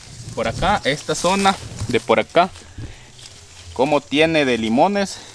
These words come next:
¿Cuántos limones creen ustedes que puede haber en este arbolito? Se los mostraré en esta parte. Este arbolito aproximadamente tiene,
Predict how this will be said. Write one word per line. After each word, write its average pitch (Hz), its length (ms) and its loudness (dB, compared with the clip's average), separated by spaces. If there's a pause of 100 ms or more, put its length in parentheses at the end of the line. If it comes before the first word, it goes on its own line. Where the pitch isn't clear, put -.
(1160)
¿Cuántos 156 440 0
limones 147 560 -2
creen 165 300 4 (140)
ustedes 160 600 4
que - 140 -4
puede 147 320 4
haber 151 400 2
en 120 180 0
este 156 440 2
arbolito? 120 720 -2 (800)
Se 117 220 2
los 104 240 0
mostraré 117 680 2 (160)
en 123 180 -2
esta 147 280 0
parte. 175 500 0 (1600)
Este 165 320 4
arbolito 160 640 4
aproximadamente 147 1000 2
tiene, 156 560 2